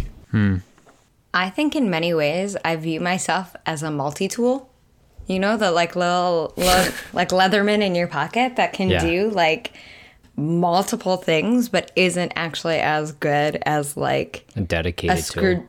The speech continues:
Speaker 2: a dedicated tool. Yeah, like a screwdriver that has one job.
Speaker 3: Yeah.
Speaker 2: So I view myself as that, in that, like,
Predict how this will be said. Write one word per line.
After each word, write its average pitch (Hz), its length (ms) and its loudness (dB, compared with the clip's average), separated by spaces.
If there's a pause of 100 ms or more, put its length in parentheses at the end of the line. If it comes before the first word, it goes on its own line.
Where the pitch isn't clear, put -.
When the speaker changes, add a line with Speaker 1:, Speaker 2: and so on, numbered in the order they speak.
Speaker 2:
a 190 140 2
dedicated 170 600 0
tool. 107 300 -4
Yeah, 160 140 2 (160)
like 160 120 -4
a 185 60 4
screwdriver 180 500 0
that 143 140 0
has 151 220 -4
one 156 280 -2
job. 131 420 -6
Speaker 3:
Yeah. 80 220 0 (380)
Speaker 2:
So 247 320 2
I 240 540 2 (180)
view 202 220 2
myself 190 380 0
as 175 180 0
that, 165 480 0
in 190 180 2
that, 170 400 -2 (140)
like, 160 240 -4